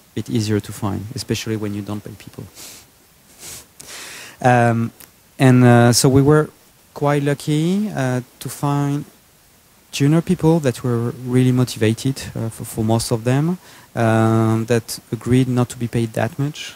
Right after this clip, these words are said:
uh, because it was an adventure.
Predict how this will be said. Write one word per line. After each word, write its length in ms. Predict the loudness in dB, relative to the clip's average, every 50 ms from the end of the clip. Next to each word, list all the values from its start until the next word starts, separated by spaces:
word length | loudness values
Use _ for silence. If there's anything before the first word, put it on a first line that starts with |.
| -18 -14 -12
uh, 440 | -10 -8 -6 -6 -4 -4 -4 -4
because 560 | -4 -6 -8 -6 -4 -4 -4 -4 -6 -10 -12 -12
it 180 | -16 -18 -14 -12
was 500 | -12 -10 -10 -10 -12 -14 -16 -18 -20 -20 _ _ _ _ _ _ _ _ _ _ _ _ _ -10
an 100 | -8 -6
adventure. 540 | -4 -2 -2 -2 -2 -4 -6 -8 -10 -10